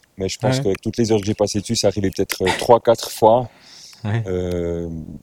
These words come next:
Speaker 1: c'est, voilà, c'est, c'est, c'est vraiment rare, il est relativement stable.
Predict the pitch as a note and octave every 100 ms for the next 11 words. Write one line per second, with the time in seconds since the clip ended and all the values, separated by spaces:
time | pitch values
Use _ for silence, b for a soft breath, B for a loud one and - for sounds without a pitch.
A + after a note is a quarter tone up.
0 | D#2+ - - F#2+ F#2 F2+ F2 F2 G2 G#2+
1 | - E2+ - E2+ G2 - A2 C3+ C3 A#2+
2 | A2+ F#2+ G#2 G#2 G2 F#2 B2 B2 A#2 A#2
3 | G2+ G2+ G2+ F2 F2